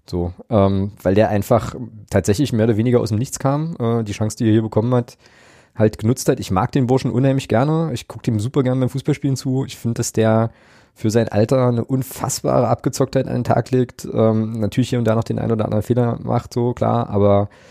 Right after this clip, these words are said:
der Bursche, ich glaube, über den werden wir,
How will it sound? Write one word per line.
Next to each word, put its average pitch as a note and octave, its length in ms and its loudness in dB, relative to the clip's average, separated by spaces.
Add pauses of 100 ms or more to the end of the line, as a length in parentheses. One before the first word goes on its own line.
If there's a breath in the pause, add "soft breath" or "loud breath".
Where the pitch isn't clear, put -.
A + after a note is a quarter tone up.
(640 soft breath)
der G#2 320 6
Bursche, G2 580 0 (460)
ich A2 100 -10
glaube, A#2 220 4
über A#2+ 140 4
den B2 200 4
werden A#2+ 180 4
wir, A#2 280 2